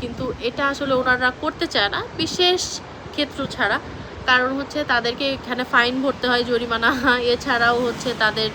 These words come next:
ট্যা-, ট্যাক্স পে করতে হয়, সব মিলে অনেক ঝামেলা আছে। তো তারপরেও এটা পসিবল, যদি ওনারা আপ-, চায় করতে পারেন।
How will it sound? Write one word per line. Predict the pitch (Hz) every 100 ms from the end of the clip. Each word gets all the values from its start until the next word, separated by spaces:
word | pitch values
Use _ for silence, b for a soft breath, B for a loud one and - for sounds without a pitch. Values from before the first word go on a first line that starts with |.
| -
ট্যা-, | 208 202
ট্যাক্স | 247 - -
পে | 262 240
করতে | 226 233
হয়, | 240 226 226 B B B B - -
সব | 349 339
মিলে | 339 320
অনেক | 277 277 254
ঝামেলা | - 208 214 226
আছে। | 247 320 453 -
তো | 294 277
তারপরেও | - 285 - 359
এটা | 427 285 277
পসিবল, | 190 - - - - - - - 220
যদি | 220 269
ওনারা | 262 233 233 240
আপ-, | - 220 214 -
চায় | 233 226 359
করতে | 247 220
পারেন। | - 120